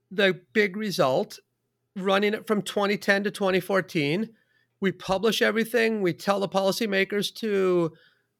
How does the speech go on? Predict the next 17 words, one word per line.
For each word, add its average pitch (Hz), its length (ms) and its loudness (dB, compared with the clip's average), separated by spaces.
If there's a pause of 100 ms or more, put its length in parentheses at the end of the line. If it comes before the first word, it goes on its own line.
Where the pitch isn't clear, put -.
(440)
rush 190 360 2
out 208 200 0
and 190 160 -2
do 165 180 0
it? 220 260 0 (120)
Do 208 100 -6
you 262 100 0
honestly 254 360 2
think 240 340 0
they're 220 140 0
gonna 202 200 -2
stop 175 640 0 (760)
and 196 180 0
say, 202 380 0 (160)
"Wait 214 220 4
a 247 60 2
second, 156 540 0